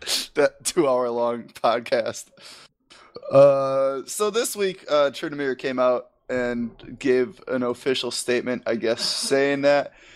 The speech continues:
when he spoke, he spoke a little out of turn and didn't realize that, uh,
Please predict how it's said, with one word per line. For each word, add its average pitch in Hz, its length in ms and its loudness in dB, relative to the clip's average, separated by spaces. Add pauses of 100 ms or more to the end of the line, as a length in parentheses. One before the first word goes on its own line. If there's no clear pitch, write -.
(520)
when 180 220 2
he 202 120 0
spoke, - 460 0
he 226 80 -4
spoke 220 320 0
a 214 60 0
little 214 260 2
out 214 160 4
of 202 100 -4
turn 208 440 0 (160)
and 127 120 -2
didn't 151 240 -2
realize 139 680 2
that, 123 440 0
uh, 135 520 0